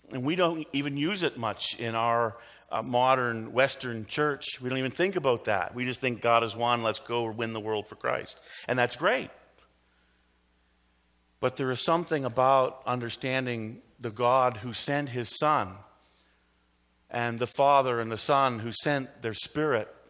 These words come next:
that we need to understand, because it's all part of who God is and who is saving us and what he's saving us for and how we are to develop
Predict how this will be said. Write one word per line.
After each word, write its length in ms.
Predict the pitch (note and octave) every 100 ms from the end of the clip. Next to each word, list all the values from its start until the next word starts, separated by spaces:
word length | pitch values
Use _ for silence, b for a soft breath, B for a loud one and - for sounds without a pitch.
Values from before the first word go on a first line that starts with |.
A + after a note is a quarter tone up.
| _ _ b b b b
that 100 | C3
we 140 | C3+ C#3
need 140 | D#3
to 100 | C#3+
understand, 960 | C3 B2 - - D3+ D#3 C3 G2+ G2 - _ _ _ _ _ _ _
because 220 | B2 C#3
it's 140 | C3 D3+
all 200 | C#3 C3+
part 420 | - D3+ D3 C3+
of 120 | A#2
who 180 | D3+ C#3
God 280 | C3+ B2 B2+
is 280 | D3 B2
and 140 | A2+ G#2+
who 180 | D3 D3
is 180 | A#2+
saving 440 | - D3+ D#3+ C#3+ A#2
us 340 | F#2+ - - - _ _ b b b b b b b b b
and 180 | B2
what 180 | B2 C#3+
he's 260 | C#3 D3 -
saving 400 | D3 C#3 C3 B2+
us 240 | B2 -
for 640 | - D3 D3 A#2 G2 G2 - _ b b b b b _ _ _ _ _ -
and 120 | G#2
how 220 | A#2+ C3
we 140 | C#3 C3+
are 120 | B2+
to 120 | B2+
develop 720 | A#2 G#2+ B2+ C3 A#2+ A#2 -